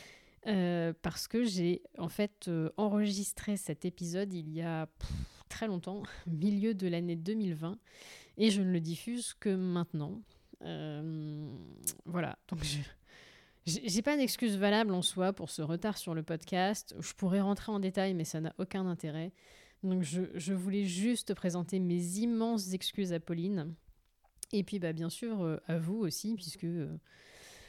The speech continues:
eh bien, c'est dommage d'avoir eu, euh, autant de, autant de retard dans tous ces épisodes. Et je me dis qu'il va falloir qu'on mette les bouchées doubles là pour, euh, pour rattraper tout ça. Toujours est-il que, euh, cet épisode, il m'a fait extrêmement plaisir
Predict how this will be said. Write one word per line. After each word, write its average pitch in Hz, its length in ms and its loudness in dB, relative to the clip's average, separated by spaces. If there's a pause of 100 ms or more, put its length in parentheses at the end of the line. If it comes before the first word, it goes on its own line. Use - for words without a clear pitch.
(480)
eh 233 160 8
bien, 226 220 10
c'est 233 200 6
dommage 233 400 6
d'avoir 202 400 4
eu, 220 160 6
euh, 175 240 6
autant 190 380 0
de, 175 360 2 (500)
autant 254 280 -2
de 226 80 2
retard 202 480 -2
dans 180 120 -2
tous - 120 -12
ces 202 260 -4
épisodes. 180 480 -4
Et 160 100 -8
je 160 120 -10
me - 60 -4
dis 185 160 -10
qu'il - 180 -16
va 160 60 -10
falloir 202 280 -4
qu'on 175 120 -6
mette 202 180 -4
les 160 80 -8
bouchées 214 400 -2
doubles 208 300 -2
là 208 80 0
pour, 165 260 -4
euh, 160 140 -2
pour - 180 -6
rattraper 202 460 2
tout - 100 -10
ça. - 160 -10 (920)
Toujours 262 320 6
est-il 208 480 2
que, 226 360 2
euh, 185 120 0
cet 175 200 -4
épisode, 202 640 2
il 190 120 2
m'a 175 120 4
fait - 220 -4
extrêmement 196 560 0
plaisir 180 560 2